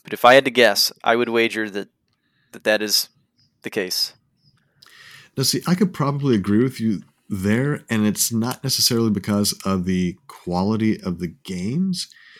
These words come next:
Speaker 2: but probably my stage in life where I actually had disposable income,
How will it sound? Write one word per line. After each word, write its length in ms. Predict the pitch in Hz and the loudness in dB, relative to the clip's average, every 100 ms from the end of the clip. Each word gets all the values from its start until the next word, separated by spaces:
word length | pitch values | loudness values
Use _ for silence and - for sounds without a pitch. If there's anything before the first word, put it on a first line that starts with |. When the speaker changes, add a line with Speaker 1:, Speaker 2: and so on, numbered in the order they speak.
| - - | -20 -10
Speaker 2:
but 120 | 117 | -10
probably 480 | - 107 110 113 120 | -4 -4 -4 0 2
my 500 | 110 104 98 95 95 - _ _ _ _ _ _ | 4 2 0 -2 -4 -8 _ _ _ _ _ _
stage 760 | - - - - 104 104 104 - | 0 0 0 0 2 2 0 -2
in 220 | 104 85 | -4 -4
life 360 | 85 87 104 - | -4 -4 -4 -4
where 160 | 98 90 | -2 -2
I 100 | 90 - | -4 -8
actually 480 | 85 90 - 90 | -8 -8 -6 -6
had 400 | 80 - 85 90 | -6 -8 -6 -6
disposable 600 | 85 - - 95 87 90 - | -4 -6 -4 -4 -4 -8 -12
income, 480 | 87 90 107 101 101 | -8 -8 -4 -4 -4